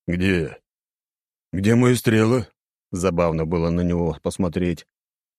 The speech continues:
Сейчас он походил на расстроенного ребёнка, у которого забрали игрушку. Ну да, проживи так тысячи лет, в то время как твои способности не давали сбоя,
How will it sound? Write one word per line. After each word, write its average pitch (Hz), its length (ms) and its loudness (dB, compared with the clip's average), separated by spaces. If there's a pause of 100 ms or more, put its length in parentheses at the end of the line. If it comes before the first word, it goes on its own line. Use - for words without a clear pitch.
(300)
Сейчас 117 480 0
он 113 120 2
походил 110 460 0
на 98 180 2
расстроенного 95 640 0
ребёнка, 80 640 -2 (400)
у 101 100 -2
которого 92 400 0
забрали 90 460 0
игрушку. - 480 -6 (880)
Ну 92 180 0
да, 92 400 -2 (380)
проживи 139 460 0
так - 260 -4
тысячи 92 400 -4
лет, 110 400 -2 (500)
в - 60 -20
то 107 100 2
время 101 340 2
как 90 160 -6
твои 98 200 -2
способности 92 640 -2
не 95 120 0
давали 92 300 0
сбоя, 87 520 -2